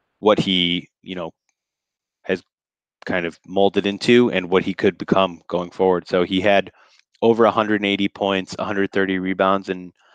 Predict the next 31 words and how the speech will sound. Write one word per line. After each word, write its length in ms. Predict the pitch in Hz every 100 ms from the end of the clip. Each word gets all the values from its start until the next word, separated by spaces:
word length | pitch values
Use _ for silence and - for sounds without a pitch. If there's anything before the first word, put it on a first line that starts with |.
| _ _ _ -
over 200 | 95 92
thirty 280 | - 95 92
blocks 420 | 90 90 101 -
in 60 |
conference 420 | 87 92 90 104 -
play. 400 | - 107 110 110
And 460 | 90 92 92 87 - _ _ _ _ -
I'll 140 | 87
just 160 | 92 -
name 180 | 95 90
a 40 |
few 260 | - 98 95
of 60 |
the 100 | 90
guys 320 | 87 87 87
that 180 | - 87 _ - _ _ -
have 140 | 87
done 180 | 95 92
that 180 | 90 82
in 80 |
the 100 | 92 90
American. 580 | 87 90 95 110 107 _ _
Uh, 280 | - 85 85 82
Gary 220 | 95 95
Clark, 400 | - 95 98 - -
Dedric 320 | 92 92 -
Lawson, 580 | 92 92 - 101 95 95 _ _ _
Taco 280 | - 95 101
Fall, 340 | 98 92 95 92
and 100 | 87
Shaq 240 | 95 90